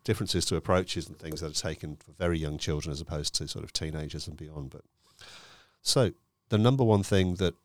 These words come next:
I often recommend to my clients is about being child-focused. Um,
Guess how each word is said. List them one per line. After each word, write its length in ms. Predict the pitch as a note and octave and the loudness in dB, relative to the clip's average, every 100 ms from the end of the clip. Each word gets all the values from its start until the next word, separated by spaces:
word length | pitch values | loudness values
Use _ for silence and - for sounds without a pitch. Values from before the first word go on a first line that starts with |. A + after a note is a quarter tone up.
| _ - | _ 2
I 260 | F#2+ F2 | 6 6
often 360 | F2+ - - E2 | 4 2 -2 -2
recommend 460 | E2+ - E2 D#2+ | -2 -2 -2 -2
to 80 | - | -2
my 80 | D#2 | -6
clients 440 | - F2 D#2 - | -4 -6 -4 -4
is 100 | E2+ | -4
about 360 | F2+ F2+ F2 - | -6 -4 -4 -4
being 280 | E2 D#2+ D#2+ - | -8 -6 -8 -8
child-focused. 1080 | - E2+ D#2+ - E2 F2 - C#2+ - - - _ _ _ | 0 0 0 -2 -2 -2 -6 -4 -4 -4 -14 _ _ _
Um, 300 | D#2+ D#2 D2+ | -8 -6 -10